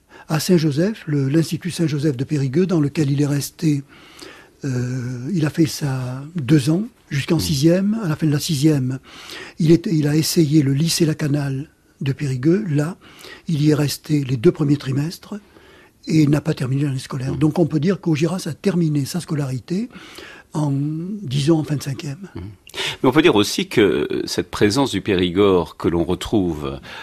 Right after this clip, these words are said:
Speaker 2: euh, surtout d'ailleurs à la fin de son œuvre, curieusement après les expériences nord-africaines, et cetera, euh, l'a marqué durablement. Je veux dire que le, le Périgord, c'est aussi une de ses terres d'élection.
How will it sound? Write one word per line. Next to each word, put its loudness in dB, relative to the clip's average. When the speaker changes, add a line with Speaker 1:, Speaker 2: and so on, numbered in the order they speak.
Speaker 2:
euh, -4
surtout -4
d'ailleurs 2
à 0
la -4
fin -2
de 0
son 0
œuvre, 0
curieusement -2
après -4
les -4
expériences -8
nord-africaines, -10
et -12
cetera, -6
euh, 4
l'a 2
marqué 2
durablement. 2
Je -4
veux -6
dire -4
que -2
le, -2
le 0
Périgord, 0
c'est -2
aussi 0
une 4
de 2
ses 0
terres -4
d'élection. -6